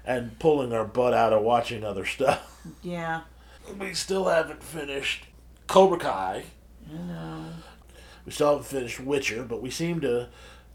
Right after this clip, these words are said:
Speaker 2: Witcher we seem to watch when, when, when, when, when
Speaker 1: Yeah. Um, so,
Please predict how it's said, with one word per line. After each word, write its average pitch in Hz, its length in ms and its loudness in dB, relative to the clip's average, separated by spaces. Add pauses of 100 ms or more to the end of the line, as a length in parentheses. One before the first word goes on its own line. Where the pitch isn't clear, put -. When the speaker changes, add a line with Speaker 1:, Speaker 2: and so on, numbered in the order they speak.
(520)
Speaker 2:
Witcher 294 340 -2
we 254 120 -2
seem 233 220 -4
to 190 100 -4
watch 151 320 -4
when, - 160 -10
when, 143 280 -8
when, 143 260 -8
when, 139 240 -10
when 143 260 -10 (1000)
Speaker 1:
Yeah. - 440 0 (960)
Um, 110 680 -4 (680)
so, 95 360 0